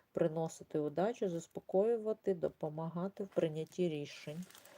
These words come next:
Такі властивості лабрадору. Це от сіренький, це лабрадор. І це у нас оце-, отакий ще камінець.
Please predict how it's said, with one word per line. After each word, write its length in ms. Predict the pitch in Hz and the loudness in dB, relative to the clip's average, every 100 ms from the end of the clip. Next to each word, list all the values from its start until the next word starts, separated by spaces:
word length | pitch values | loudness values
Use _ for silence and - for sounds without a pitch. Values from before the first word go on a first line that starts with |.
| - - - | -16 -16 -18
Такі 240 | - 151 | -4 -2
властивості 840 | 147 156 - - 185 196 - - 170 | 0 -4 -2 2 4 4 -2 -2 0
лабрадору. 880 | 147 160 175 165 160 156 143 139 - | 2 2 2 2 2 4 4 2 -2
Це 140 | 156 | -2
от 140 | 147 | -2
сіренький, 540 | - - 185 196 196 - | -4 -2 -2 -2 -8 -8
це 180 | - 160 | -2 0
лабрадор. 600 | 156 151 147 151 208 - - - _ | 0 2 2 6 4 4 -8 -20 _
І 100 | - | -6
це 280 | 156 - 208 | -4 4 4
у 140 | 226 208 | 4 2
нас 280 | 202 202 | 0 0
оце-, 400 | 180 - 175 - - | -4 -6 -12 -10 -8
отакий 500 | 160 160 - 151 147 | -2 -2 -2 -4 -4
ще 200 | - 165 | -8 -6
камінець. 960 | 160 151 156 170 214 254 - - | -4 -4 -4 -2 -2 -4 -14 -16